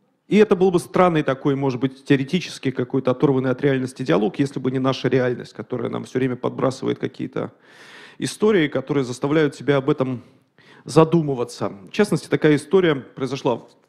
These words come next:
э, э, с псковской журналисткой,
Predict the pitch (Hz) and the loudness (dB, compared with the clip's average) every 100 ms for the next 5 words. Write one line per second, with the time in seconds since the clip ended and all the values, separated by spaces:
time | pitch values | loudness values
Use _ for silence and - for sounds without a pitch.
0 | - 139 135 131 117 - _ _ _ _ | -4 -2 0 -4 -8 -14 _ _ _ _
1 | _ _ - - 165 147 120 107 - - | _ _ -20 -20 -10 -6 -6 -6 -10 -10
2 | - 160 - 131 131 127 170 - 220 | -4 -2 -2 -2 0 0 -2 -4 -6